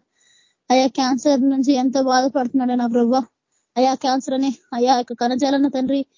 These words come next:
మీ అగ్ని చేత కాల్చి పడివే దేవా. నీకు వందనాలు యేసయ్యా. అప్పుడైనా క్యాన్సర్ నుంచి విడుదల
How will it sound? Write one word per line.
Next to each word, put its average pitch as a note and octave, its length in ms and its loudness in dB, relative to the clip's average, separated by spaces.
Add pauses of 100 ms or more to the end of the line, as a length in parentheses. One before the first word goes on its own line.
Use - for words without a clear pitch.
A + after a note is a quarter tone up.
(340)
మీ C#4 80 6 (100)
అగ్ని A#3+ 300 2
చేత C#4+ 160 0 (240)
కాల్చి C#4 420 0
పడివే C#4+ 300 0 (120)
దేవా. B3 240 0
నీకు C4 220 -10
వందనాలు A#3+ 420 0
యేసయ్యా. B3 280 -2 (420)
అప్పుడైనా A#3+ 320 2 (100)
క్యాన్సర్ B3 420 -2
నుంచి C4 220 -4
విడుదల B3+ 300 2